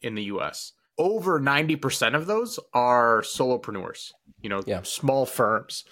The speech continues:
Speaker 1: It's funny when people think about an accountant or my accountant, it's like they're an entrepreneur. They're running a business. They're growing a business. They have to build their own website.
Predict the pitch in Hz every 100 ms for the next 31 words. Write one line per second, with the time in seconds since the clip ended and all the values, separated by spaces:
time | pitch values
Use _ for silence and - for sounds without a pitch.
0 | _ _ _ 143 - 208 254 208 143 214
1 | - 147 170 147 123 113 - - 139 139
2 | 131 127 101 95 113 120 127 110 123 117
3 | 120 - 123 139 123 - - 147 220 202
4 | 170 - 120 135 139 - _ 127 139 110
5 | 135 143 123 98 123 127 104 - 123 123
6 | 104 101 117 123 110 95 110 98 - -
7 | 110 107 123 117 - 117 113 107 - -
8 | _ 143 123 135 147 147 170 165 - 92